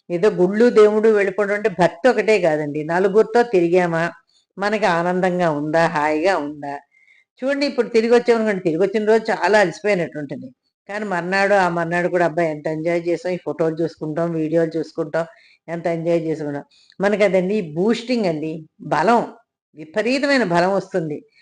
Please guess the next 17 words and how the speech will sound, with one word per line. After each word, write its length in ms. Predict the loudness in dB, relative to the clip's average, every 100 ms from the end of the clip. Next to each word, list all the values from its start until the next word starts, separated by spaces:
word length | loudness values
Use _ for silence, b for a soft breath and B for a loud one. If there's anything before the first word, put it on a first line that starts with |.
| b 0
ఇది 160 | 2
నేను 220 | 4 2
అనుభవం 420 | 0 0 2 2 2
మీకు 160 | 0 -2
చెప్తున్నాను. 460 | -4 -6 -6 -8 -12 _ b b _
ఫ్రెండ్స్ 340 | 0 0 2
తోటి 240 | 4 6 4
ఒక్కరోజు 580 | 0 0 2 4 4 4
గడిపి 280 | 2 2
వచ్చామనుకోండి, 560 | -2 -2 -4 -2 -4 -4
మనకి 260 | -6 -6 -6
ఎంతో 360 | -6 -4 0
అనుభవం 440 | 2 2 0 0 0
ఉంటుంది, 480 | -2 -2 -4 -6
ఎంతో 360 | -8 -6 2 4
బలం 280 | 6 4 2
వస్తుంది, 600 | 0 -2 -2 -2 -4